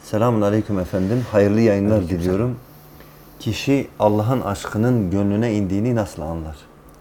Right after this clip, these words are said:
Speaker 2: Evet. Allah'ın aşkının gönlüne indiğini nasıl anlar? Bu imandır. Resulullah Efendimiz buyurdu aleyhissalatü vesselam,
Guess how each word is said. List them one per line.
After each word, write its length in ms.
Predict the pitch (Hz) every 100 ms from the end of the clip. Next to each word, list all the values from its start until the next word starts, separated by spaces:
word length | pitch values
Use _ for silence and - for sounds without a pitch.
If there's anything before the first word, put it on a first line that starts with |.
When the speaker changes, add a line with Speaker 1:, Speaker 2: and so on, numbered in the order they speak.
| -
Speaker 2:
Evet. 160 | 80 67 - - - - - - - - - - - - - -
Allah'ın 480 | 101 101 98 117 110 98
aşkının 520 | 98 - 101 98 98
gönlüne 380 | 107 107 95 95
indiğini 580 | 110 104 95 104 123
nasıl 240 | 104 98 90
anlar? 340 | 90 95 135 - -
Bu 240 | 117 117 113
imandır. 540 | 117 127 107 98 151 - - - - - - - - - - - - - - - -
Resulullah 300 | 113 127 127
Efendimiz 440 | 101 98 95 95
buyurdu 400 | 98 95 95 117 -
aleyhissalatü 540 | 98 92 92 92 98
vesselam, 360 | 92 98 104